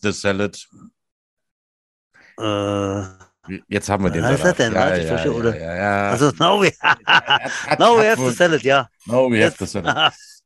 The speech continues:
Speaker 2: Ja.
Speaker 1: Äh, so ist es, wenn ich von denen abhängig war. Ich fand die sogar im Vorbereitungsspiel, die Wuppertaler, ich hatte viel mehr von denen erwartet, wenn ich ehrlich bin.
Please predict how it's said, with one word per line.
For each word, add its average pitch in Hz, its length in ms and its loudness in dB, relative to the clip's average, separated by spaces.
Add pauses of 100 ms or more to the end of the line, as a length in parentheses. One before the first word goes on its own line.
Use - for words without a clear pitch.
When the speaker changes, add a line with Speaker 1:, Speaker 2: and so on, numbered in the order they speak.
(320)
Speaker 2:
Ja. 107 160 -8
Speaker 1:
Äh, 127 180 6
so 131 100 -2
ist 208 140 -4
es, 127 80 0
wenn 110 120 0
ich 85 40 -10
von 104 100 -4
denen 101 140 -4
abhängig 92 400 -6
war. 92 140 -2
Ich 92 100 -10
fand 123 220 -2
die 117 80 -2
sogar 92 240 -2
im 85 100 -6
Vorbereitungsspiel, 117 960 -2
die 107 100 -6
Wuppertaler, 104 680 0
ich 92 100 -12
hatte 113 160 -4
viel 110 120 -4
mehr 117 120 0
von - 100 -4
denen 82 140 -8
erwartet, 82 300 -8
wenn 80 40 -10
ich 76 120 -16
ehrlich 80 180 -16
bin. 78 180 -14